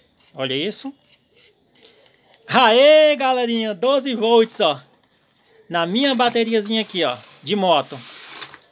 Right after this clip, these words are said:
Muito bom, muito bom mesmo. Então tá aqui, galerinha. Lâmpada. Essa lâmpada, galerinha,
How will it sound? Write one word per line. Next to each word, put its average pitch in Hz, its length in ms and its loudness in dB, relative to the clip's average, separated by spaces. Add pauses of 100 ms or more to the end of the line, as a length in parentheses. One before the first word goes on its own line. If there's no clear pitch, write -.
(520)
Muito 214 640 -4
bom, 156 260 -2
muito 220 320 -6
bom 196 140 -4
mesmo. 131 500 -6 (1000)
Então 302 240 -4
tá 320 100 -2
aqui, 269 140 -6
galerinha. 165 540 -2 (300)
Lâmpada. 247 520 -2 (1400)
Essa 277 360 2
lâmpada, 190 380 -2
galerinha, 147 420 -4